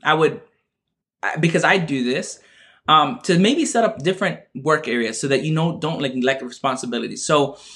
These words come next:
what I like to do when I come home, and, um, this is something that I've learned, but I've tried to get better at as well. Um, my, my, um, my home has an office where I'm at right now.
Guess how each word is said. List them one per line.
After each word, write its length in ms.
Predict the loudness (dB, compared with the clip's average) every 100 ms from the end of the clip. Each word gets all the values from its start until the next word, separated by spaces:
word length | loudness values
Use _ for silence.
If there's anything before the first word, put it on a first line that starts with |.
| -20 _ -2
what 160 | 4
I 60 | 6
like 160 | 4 2
to 80 | 2
do 140 | 2
when 100 | 2
I 60 | 0
come 240 | 0 0
home, 280 | 0 -2 -2
and, 400 | -4 -2 0 -2 0
um, 240 | 0 2
this 140 | 0
is 60 | 0
something 200 | 2 4
that 40 |
I've 180 | 2 2
learned, 280 | 2 0 0
but 100 | 0
I've 100 | 0
tried 160 | -2 -2
to 80 |
get 240 | -2 -4 0
better 220 | 2 2
at 180 | 2 -2
as 160 | -8
well. 360 | -4 -2 -2 -4 _ _ _ -6 2
Um, 400 | 4 4 2 -4
my, 600 | 0 2 4 2 -2 -8 _ _ _ _ _ _ _ _ _ _ -2
my, 380 | 2 4 4
um, 580 | 2 2 0 -2 -6 -12 _ _ _ _ _ _ -2
my 160 | 2 2
home 500 | 0 0 0 0 0
has 320 | 0 0 -2
an 40 | 0
office 600 | 2 2 0 -4 -6 -4
where 160 | -2
I'm 140 | 0 -2
at 180 | -2
right 160 | -2 -4
now. 300 | -2 -4 -8